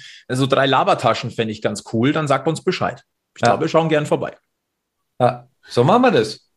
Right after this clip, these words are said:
Speaker 1: So machen wir das.
Speaker 2: Ja.
Speaker 1: Dann habe ich noch, äh, folgende Tipps für euch. Facebook, Twitter, Instagram, folgt uns da gerne, dann verpasst ihr nix. Ansonsten abonniert diesen Podcast, sagt's weiter, wenn's euch gefällt.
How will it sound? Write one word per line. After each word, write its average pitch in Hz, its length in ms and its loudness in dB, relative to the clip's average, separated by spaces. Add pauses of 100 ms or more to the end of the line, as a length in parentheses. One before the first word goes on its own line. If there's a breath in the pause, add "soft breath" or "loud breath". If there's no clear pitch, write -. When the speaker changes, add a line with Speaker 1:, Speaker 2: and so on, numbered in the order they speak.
(140)
Speaker 1:
So 139 60 -4
machen 214 160 -2
wir 277 100 2
das. 113 240 -4 (360 loud breath)
Speaker 2:
Ja. 143 240 2
Speaker 1:
Dann 165 260 -2 (140)
habe 180 200 2
ich 170 60 2
noch, 170 320 -2
äh, 143 540 0
folgende 123 400 0
Tipps 220 220 -4
für 202 140 0
euch. 185 280 -2
Facebook, 214 480 -4
Twitter, 135 280 -2
Instagram, 160 440 -4
folgt 131 300 -2
uns 135 160 -10
da 131 100 0
gerne, 131 240 -2
dann 101 140 -8
verpasst - 360 -4
ihr 180 80 2
nix. 170 340 -2 (300 loud breath)
Ansonsten 117 560 -2
abonniert 120 560 0
diesen 185 220 -2
Podcast, 170 560 -4
sagt's 120 560 0
weiter, 135 340 0
wenn's 170 180 -2
euch 131 220 -6
gefällt. 120 480 -2